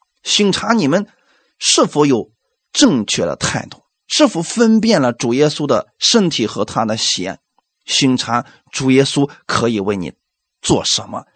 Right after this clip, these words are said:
你要纪念的是主耶稣所做的，而不是你做了什么。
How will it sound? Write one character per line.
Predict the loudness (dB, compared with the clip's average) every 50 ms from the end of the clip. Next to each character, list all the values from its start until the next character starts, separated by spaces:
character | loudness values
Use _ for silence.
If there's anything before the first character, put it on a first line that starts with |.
| _ _ -20 -8 -2
你 | 0 2 2
要 | 2 2
纪 | 0 -2 0 0 2 2 2 2
念 | 2 0 0 0
的 | 0
是 | -2 -2 -2
主 | -2 -2 0 4
耶 | 6 6 6
稣 | 6 4 0 0
所 | 2 2 0 0
做 | 0 0 0
的， | 0 0
而 | 0 -2 -2
不 | -2 -2
是 | -4 -2 -2
你 | -2 -2 -2 -4
做 | -6 -8 -10 -10 -10
了 | -10 -12
什 | -12 -12 -12
么。 | -14 -18 -20 -20